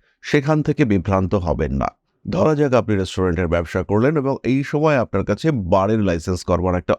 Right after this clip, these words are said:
অফার এলো এবং এই বারের লাইসেন্স করতে গিয়ে আপনার কাছে প্রচুর টাকা ডিমান্ড করা হলো, আপনি সেই টাকা দিলেন, টাকা আটকালো, লাইসেন্স হলো না। এরকম কনফিউশন, এটা কিন্তু আপনার ক্ষেত্রে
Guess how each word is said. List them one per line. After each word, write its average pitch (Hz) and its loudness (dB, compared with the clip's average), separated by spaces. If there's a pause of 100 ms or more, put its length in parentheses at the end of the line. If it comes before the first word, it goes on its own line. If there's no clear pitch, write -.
অফার 90 -2 (140)
এলো 80 0 (360)
এবং 123 4 (140)
এই 117 4 (160)
বারের 123 2
লাইসেন্স 147 -4
করতে 110 -4
গিয়ে 127 4
আপনার 92 -6
কাছে 98 -2
প্রচুর 98 -2 (100)
টাকা 90 2
ডিমান্ড 104 2
করা 131 0
হলো, 147 2 (100)
আপনি 101 -6
সেই 98 -2
টাকা 95 2 (140)
দিলেন, 127 4 (380)
টাকা 127 2
আটকালো, 151 0
লাইসেন্স 90 -4
হলো 65 -4
না। 60 -10 (360)
এরকম 143 4
কনফিউশন, 107 2 (100)
এটা 90 0
কিন্তু 90 -2
আপনার 85 -2
ক্ষেত্রে 87 -4